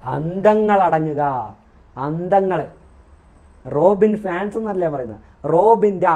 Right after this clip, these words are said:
അന്തം ഫാൻസുകാർ അടങ്ങുക. അല്ലെങ്കിൽ ഈ മനുഷ്യല്ലേ റോബിൻ എന്ന് പറയുന്ന, അവ അങ്ങ് എയറിലോട്ട് പൊക്കോണ്ടേയിരിക്കും.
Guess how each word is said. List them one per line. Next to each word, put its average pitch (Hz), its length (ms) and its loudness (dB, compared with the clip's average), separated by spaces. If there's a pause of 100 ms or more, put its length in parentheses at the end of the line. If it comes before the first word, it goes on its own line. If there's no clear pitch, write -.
(140)
അന്തം 202 580 -4
ഫാൻസുകാർ 143 460 -8 (240)
അടങ്ങുക. 147 380 -6 (1500)
അല്ലെങ്കിൽ 156 440 -2 (760)
ഈ - 20 0 (800)
മനുഷ്യല്ലേ 175 480 0
റോബിൻ 185 260 0
എന്ന് 180 120 -4
പറയുന്ന, 135 240 -4 (380)
അവ 214 120 2 (120)
അങ്ങ് 208 220 2
എയറിലോട്ട് 202 560 4
പൊക്കോണ്ടേയിരിക്കും. 180 640 -2